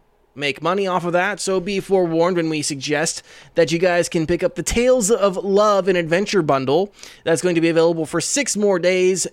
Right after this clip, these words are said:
Fifteen dollars gets you eight games, including the Telltale Batman game and Tales of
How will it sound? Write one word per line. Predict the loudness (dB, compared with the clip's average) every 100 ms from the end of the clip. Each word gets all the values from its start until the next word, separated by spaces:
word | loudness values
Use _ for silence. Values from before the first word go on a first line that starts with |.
| _ -8
Fifteen | -4 -4 -2 -2
dollars | 0 2 2 0 -2
gets | -4 -2
you | -2 -2
eight | -2 -6 -6
games, | -6 -4 -4 -4
including | -2 0 0
the |
Telltale | 0 0 2 2 0
Batman | 0 0 -2 -2
game | -2 -4 -4 -8 -14 -16
and | -6 -2 -2 -4 -8
Tales | -2 2 2 2 -4
of | -4 -4